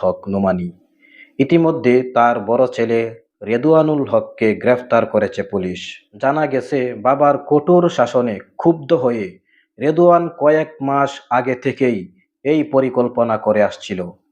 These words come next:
স্বাধীন জীবনযাপনের আকাঙ্ক্ষা থেকেই তার মধ্যে তৈরি হয় ক্ষোভ। মোবাইলে অতিরিক্ত আসক্ত হওয়ায়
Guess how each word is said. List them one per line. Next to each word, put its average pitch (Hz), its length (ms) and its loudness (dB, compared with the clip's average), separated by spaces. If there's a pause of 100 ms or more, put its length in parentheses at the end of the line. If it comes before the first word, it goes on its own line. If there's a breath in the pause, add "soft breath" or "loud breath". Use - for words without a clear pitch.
(280 soft breath)
স্বাধীন 165 480 2
জীবনযাপনের 151 840 2
আকাঙ্ক্ষা 151 520 0
থেকেই 120 500 -6 (420)
তার 135 240 0
মধ্যে 120 420 -6
তৈরি 123 320 -4
হয় 107 320 -4
ক্ষোভ। 110 320 -4 (420)
মোবাইলে 165 480 2
অতিরিক্ত 135 560 -4
আসক্ত 135 600 0
হওয়ায় 131 480 2